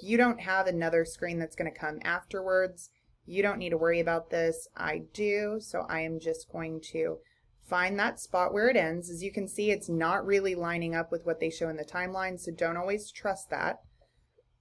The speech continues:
This is going to be the very end for me, and so I'm gonna have to try and just go back over here and double check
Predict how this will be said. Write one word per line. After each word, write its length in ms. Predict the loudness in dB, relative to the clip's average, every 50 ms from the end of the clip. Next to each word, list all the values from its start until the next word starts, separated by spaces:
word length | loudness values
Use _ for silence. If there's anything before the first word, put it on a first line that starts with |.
| _ _ _ _ _ _ _
This 320 | -4 4 6 6 6 6 2
is 140 | -4 -4 -4
going 180 | -4 -2 -2
to 80 | -2 -4
be 120 | -4 -2
the 120 | -2 -2 2
very 340 | 4 4 4 4 4 2
end 300 | 0 -2 -4 -4 -6 -8
for 200 | -10 -8 -8 -6
me, 380 | -6 -4 -4 -4 -2 -2 -2 -2
and 160 | -2 -4 -4
so 120 | -6 -8 -8
I'm 80 | -8
gonna 120 | -8 -8 -10
have 160 | -10 -12 -14
to 60 | -16
try 260 | -16 -14 -12 -10 -10 -10
and 200 | -10 -12 -12 -14 _ _ _ _ _ _ _ _ _ _ _ _
just 180 | -20 -20 -12 -4
go 140 | 0 2 2
back 260 | 2 2 0 -2 -4 -6 -8
over 280 | -10 -8 -8 -8 -10
here 420 | -8 -6 -4 -2 0 0 0 0 -2
and 160 | -4 -6 -6
double 220 | -6 -8 -8 -8 -10
check 300 | -12 -10 -10 -10 -10